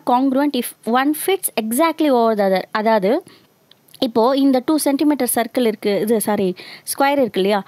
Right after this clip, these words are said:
இதுல இந்த ஃபோர் சென்டிமீட்டர் சைடு இருக்கக்கூடிய இந்த ஸ்கொயரை தூக்கி நம்ம பிளேஸ் பண்ணோம்னு வச்சுக்கோங்களேன். ஒன்னோட ஒண்ணு exactly ஃபிக்ஸ் ஆகுமான்னு யோசிச்சு பாருங்க. இதுக்கு நீங்க சிம்பிளா புரிஞ்சுக்கணும்னா, நம்ம, ம்,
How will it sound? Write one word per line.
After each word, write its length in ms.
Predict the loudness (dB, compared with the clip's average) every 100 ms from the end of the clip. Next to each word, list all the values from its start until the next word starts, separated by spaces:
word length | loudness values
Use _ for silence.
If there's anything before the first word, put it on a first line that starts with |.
| -12 -20 _
இதுல 280 | -4 0 2
இந்த 280 | 2 2 0 0
ஃபோர் 140 | 0
சென்டிமீட்டர் 600 | 2 0 0 0 0 -2 0
சைடு 440 | 0 0 -2 -2
இருக்கக்கூடிய 260 | -2 -2 0
இந்த 160 | -2 -2
ஸ்கொயரை 260 | 0 0 0
தூக்கி 240 | -2 -4
நம்ம 200 | -2 -2 -2
பிளேஸ் 240 | -2 -2 -2
பண்ணோம்னு 340 | -2 0 -2
வச்சுக்கோங்களேன். 560 | -4 -2 0 0 0 -2 _ _ -20 -20 -14 -2
ஒன்னோட 400 | 2 4 4 4
ஒண்ணு 560 | 2 0 0 -2 -2 -4
exactly 440 | 0 -2 0 -2 0
ஃபிக்ஸ் 280 | -4 -2 0
ஆகுமான்னு 480 | 0 0 0 0
யோசிச்சு 180 | -2 -2
பாருங்க. 300 | -2 0 0
இதுக்கு 300 | -2 -2 -2
நீங்க 320 | 0 0 0 0
சிம்பிளா 320 | 0 0 0 0 0
புரிஞ்சுக்கணும்னா, 640 | -2 -2 -2 -2 0 -2 -4 -12 -20 -20 -20 _
நம்ம, 480 | -2 2 4 4 2
ம், 300 | 0 -2 -4